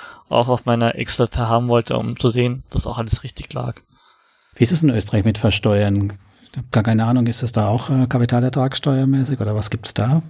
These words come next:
Speaker 1: Nein, bei uns werden P two P-Kredite mit dem, äh, persönlichen Einkommensteuersatz versteuert.
Speaker 2: Ah ja, okay.
Speaker 1: Wir haben allerdings bis zu siebenhundertdreißig Euro, also eine Freigrenze, kein Freibetrag, siebenunddreißig Euro steuerfrei.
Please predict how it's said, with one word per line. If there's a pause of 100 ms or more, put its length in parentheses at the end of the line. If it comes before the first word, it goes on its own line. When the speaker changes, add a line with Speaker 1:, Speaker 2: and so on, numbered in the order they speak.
Speaker 1:
Nein,
bei
uns
werden
P
two
P-Kredite (140)
mit
dem, (120)
äh,
persönlichen
Einkommensteuersatz
versteuert. (400)
Speaker 2:
Ah
ja,
okay. (600)
Speaker 1:
Wir
haben
allerdings
bis
zu
siebenhundertdreißig
Euro, (120)
also
eine
Freigrenze,
kein
Freibetrag,
siebenunddreißig
Euro
steuerfrei.